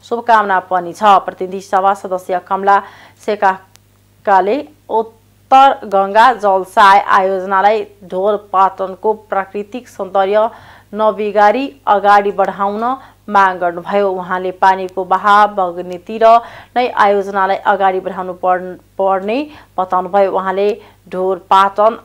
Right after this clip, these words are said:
आरक्षणमा नेपाली सेनाले नियम कानुनलाई मिचेर स्थानीयवासीलाई सताएको भन्दै सदनमा जानकारी पनि गराउनुभयो। प्रतिनिधि सभा सदस्य नारायण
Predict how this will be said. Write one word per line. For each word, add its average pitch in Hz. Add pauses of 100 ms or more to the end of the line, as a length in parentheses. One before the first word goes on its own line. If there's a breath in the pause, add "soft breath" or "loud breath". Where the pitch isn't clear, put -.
(320)
आरक्षणमा 196
नेपाली 196
सेनाले 202
नियम 202
कानुनलाई 190
मिचेर 214
स्थानीयवासीलाई 202 (320 loud breath)
सताएको 226
भन्दै 202
सदनमा 208
जानकारी 185
पनि 185
गराउनुभयो। 180
प्रतिनिधि 185
सभा 202 (280 loud breath)
सदस्य 226
नारायण 190